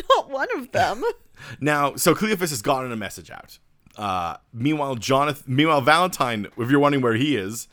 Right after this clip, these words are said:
Speaker 2: he's <laughs> wandering the streets. <laughs> That's
Speaker 1: Yeah.
Speaker 2: it. Period. And Jonathan, like, leaps down from a building <laughs>
Speaker 1: Yep.
Speaker 2: to, uh, to confront him because he's very upset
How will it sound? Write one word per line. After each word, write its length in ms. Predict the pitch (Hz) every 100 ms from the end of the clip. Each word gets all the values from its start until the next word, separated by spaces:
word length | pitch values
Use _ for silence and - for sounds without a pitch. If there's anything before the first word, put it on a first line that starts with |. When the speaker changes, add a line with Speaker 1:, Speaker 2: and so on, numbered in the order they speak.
| _ _ _ -
Speaker 2:
he's 220 | 135 98
<laughs> 100 | 95
wandering 540 | 98 113 127 139 160
the 80 | 160
streets. 680 | - - 127 120 139 - - - _ - - -
<laughs> 360 | _ - - - - - - - -
That's 220 | 208 -
Speaker 1:
Yeah. 340 | 156 120 135 147
Speaker 2:
it. 280 | 123 - _ _
Period. 480 | 135 127 131 143 160 - - -
And 220 | 139 135
Jonathan, 600 | 113 139 156 147 120 110
like, 200 | 110 107 -
leaps 480 | 101 120 139 -
down 360 | - 120 117 120
from 160 | 113 110
a 80 |
building 720 | 98 90 101 101 110 131 147 143
<laughs> 80 | -
Speaker 1:
Yep. 560 | 170 175 151 220 - -
Speaker 2:
to, 280 | - 120 110
uh, 260 | 107 95 - - - 101
to 100 | - 127
confront 500 | 131 - 131 139 107
him 140 | 95
because 240 | 95 101
he's 340 | - 151 160 92
very 500 | 85 110 131 117 95
upset 540 | 82 - - 73 -